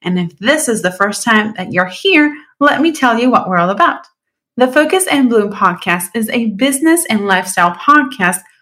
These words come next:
for creative souls and dream makers. Each week,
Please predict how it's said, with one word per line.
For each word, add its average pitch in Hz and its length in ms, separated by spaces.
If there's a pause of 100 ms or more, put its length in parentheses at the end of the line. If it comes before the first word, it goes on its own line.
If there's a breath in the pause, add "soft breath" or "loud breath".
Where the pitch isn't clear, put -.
(120)
for 349 240
creative 302 420
souls 208 400 (100)
and 330 240
dream 320 220
makers. - 580 (360)
Each 370 320
week, 190 320